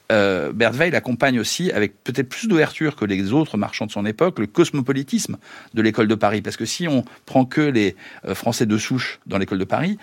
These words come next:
euh, il y a personne, il y a Dufy et Braque. Euh, tous les autres, c'est des étrangers. Et, euh, certes, ils ont été bien accueillis à Paris, mais elle, elle les a encore plus accueillis avec encore plus d'ouverture.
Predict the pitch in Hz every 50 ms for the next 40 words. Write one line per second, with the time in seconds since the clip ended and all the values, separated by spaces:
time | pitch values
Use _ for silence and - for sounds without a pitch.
0 | - - - - - 101 98 98 95 110 123 - 202 180 139 104 98 107 107 -
1 | - 147 127 123 147 165 160 - - - - - - - 98 92 - - 143 139
2 | 117 151 196 190 - 117 117 131 131 127 - 139 143 185 185 - - - - -
3 | - - _ - 123 120 120 117 113 107 104 101 104 104 - - 190 - - 143
4 | 120 117 107 107 - 107 101 107 131 127 120 104 - 123 110 110 101 - 104 127
5 | 175 214 151 135 156 190 185 151 127 123 123 131 170 - - 175 196 185 - 185
6 | - - - - - 220 208 - 127 - - 135 143 139 123 - 135 139 - 143
7 | 135 - - 208 220 240 208 170 151 131 131 117 - - 156 180 233